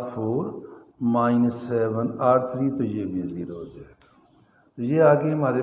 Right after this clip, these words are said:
पास एचेलॉन फॉर्म में। चार rows हैं, एक रो जो है वो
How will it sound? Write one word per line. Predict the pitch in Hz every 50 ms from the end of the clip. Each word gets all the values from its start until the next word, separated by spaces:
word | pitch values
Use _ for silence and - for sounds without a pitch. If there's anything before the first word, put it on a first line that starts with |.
| 123 -
पास | 135 135 139 135 - - - - - - - - - -
एचेलॉन | 117 107 - 120 101 95 87 87
फॉर्म | - - 90 85 80 80
में। | 80 78 76 73 - - _ _ _ _ _ _ _ _ _ _ _ _ _ _ _ _ _
चार | - 151 135 139 147 151 143
rows | 135 131 131 131 120 123
हैं, | 135 151 - - - -
एक | 160 160 160 170 175 170 - 156
रो | 139 135 135 135 - - 135 - - - - - 117
जो | 113 117
है | 117 117 117 - - - - - 120
वो | 117 123